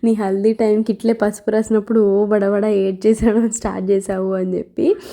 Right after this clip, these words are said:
"నువ్వు కూడా ఏడుస్తావులే, ఆ ఫీలింగ్స్ వస్తాయి ఆటోమేటిక్గా" అని మా అక్క అంటుంది.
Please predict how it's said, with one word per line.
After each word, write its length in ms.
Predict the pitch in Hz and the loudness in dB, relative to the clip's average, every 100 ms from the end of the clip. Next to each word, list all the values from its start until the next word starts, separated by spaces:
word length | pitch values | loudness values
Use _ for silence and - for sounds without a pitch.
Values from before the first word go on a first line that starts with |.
| - - - | -20 -8 2
"నువ్వు 160 | 233 | 4
కూడా 180 | 226 240 | 4 4
ఏడుస్తావులే, 720 | 254 214 214 233 - 214 202 | 4 2 0 -2 -2 0 2
ఆ 100 | 240 | 0
ఫీలింగ్స్ 540 | 226 226 208 214 226 214 | 0 -2 -2 0 0 0
వస్తాయి 340 | 208 - 208 | -4 -4 -2
ఆటోమేటిక్గా" 720 | 202 185 196 202 190 196 185 | -2 -2 -2 -2 -2 -4 -2
అని 120 | 202 196 | -2 0
మా 100 | 185 | -2
అక్క 240 | 175 - | -4 -4
అంటుంది. 460 | 190 185 180 247 | -2 0 2 0